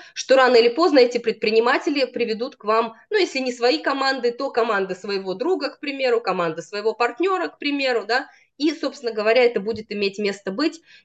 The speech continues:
И если у вас есть хороший, устойчивый ваш личный коучинговый опыт, то, в принципе, а, можно пробовать работать, а, на его базе, да,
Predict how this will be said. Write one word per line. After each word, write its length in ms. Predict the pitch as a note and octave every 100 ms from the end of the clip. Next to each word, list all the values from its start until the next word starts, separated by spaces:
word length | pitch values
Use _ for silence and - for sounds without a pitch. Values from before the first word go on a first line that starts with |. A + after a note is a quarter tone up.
| _
И 60 | B3
если 540 | C#4 - G3 A#3 A3 E3+
у 60 |
вас 220 | F#3 -
есть 180 | F3 -
хороший, 480 | - A3 F#3 - D3+
устойчивый 680 | A3 - A3+ E3 - D#3+ D3 D3
ваш 260 | D#3+ -
личный 340 | A3 G3 E3 D3+
коучинговый 580 | F3+ E3 F#3+ F#3 G3 C#4
опыт, 300 | F#4+ C#4+ - - - -
то, 100 | A#3+
в 100 | A#3+
принципе, 640 | - D#4 E4 B3+ - G3+ E3+
а, 400 | C3 D3+ E3 D#3+
можно 500 | G#3 C4+ A3+ F#3+ D#3
пробовать 480 | A3+ B3 G3+ D#3+ E3
работать, 540 | E3+ A#3 F#3 - -
а, 240 | - D3+ D3
на 120 | G3+
его 280 | A#3+ A3 F#3
базе, 500 | E3+ D#4+ F4+ F4 E4+ - _
да, 280 | A3+ A#3+ F4+